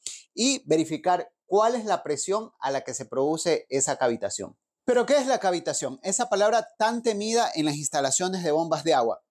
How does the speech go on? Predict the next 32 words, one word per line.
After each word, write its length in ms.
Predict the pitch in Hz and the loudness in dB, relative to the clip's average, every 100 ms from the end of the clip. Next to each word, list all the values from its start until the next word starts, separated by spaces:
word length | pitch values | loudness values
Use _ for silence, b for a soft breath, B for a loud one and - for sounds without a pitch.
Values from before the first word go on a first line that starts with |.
| _ 170 | _ -6
No 240 | 214 247 | -2 0
es, 100 | 247 | 0
a 100 | 208 | 2
veces 440 | 247 294 277 - - | 2 0 -2 -2 -2
se 180 | 185 | -2
cree 260 | - 214 226 | 0 2 4
erróneamente 680 | 208 214 214 208 214 220 185 | 4 2 2 0 0 0 0
de 160 | 165 | -2
que 140 | 165 160 | -4 -4
se 120 | 156 | -6
trata 540 | - 175 180 202 - b b b - | 0 0 2 0 -2 b b b 0
del 220 | 170 160 | 2 4
ingreso 400 | 165 196 - 190 | 4 2 2 2
de 180 | 151 156 | 4 6
aire 320 | 208 208 165 | 6 4 -2
en 80 | 143 | -6
la 80 | |
línea 260 | 135 139 139 | -6 -6 -6
de 80 | 131 | -8
succión 380 | 127 - 123 - | -10 -10 -10 -8
y 100 | 143 | -4
eso 260 | 160 185 - | -2 -2 -6
no 240 | 135 147 156 | -2 2 2
es 100 | 143 | 2
verdad. 340 | 127 123 104 | 0 2 0
Lo 180 | - 143 | 2 0
que 140 | 165 156 | 4 2
ocurre 580 | 165 262 233 196 196 B B B B _ | 2 2 2 2 -4 B B B B _
es 160 | - 175 | -2 0
que 380 | - 196 - _ _ _ _ _ _ | 2 0 -2 _ _ _ _ _ _
la 160 | 160 180 | 0 2
cavitación 580 | 202 202 226 226 220 | 2 2 2 2 0